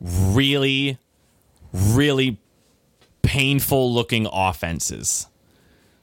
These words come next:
like, just a qu-, from quarterback, from a quarterback perspective, that's why when always people say, like,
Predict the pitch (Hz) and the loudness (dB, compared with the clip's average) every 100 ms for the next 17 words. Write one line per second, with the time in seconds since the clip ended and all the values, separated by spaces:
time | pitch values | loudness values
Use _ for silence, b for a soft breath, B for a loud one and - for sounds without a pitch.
0 | - 117 98 127 120 120 - - 123 - | -2 -2 0 -2 -4 -2 0 2 0 2
1 | 120 120 120 123 120 117 101 110 113 120 | 2 2 2 0 0 0 2 2 2 0
2 | - 147 139 139 156 156 - B B 220 | 0 -2 -2 -2 -2 -4 -6 B B 0
3 | 359 415 294 262 226 226 196 190 180 147 | 2 2 2 0 0 0 0 0 0 -2
4 | 117 | -4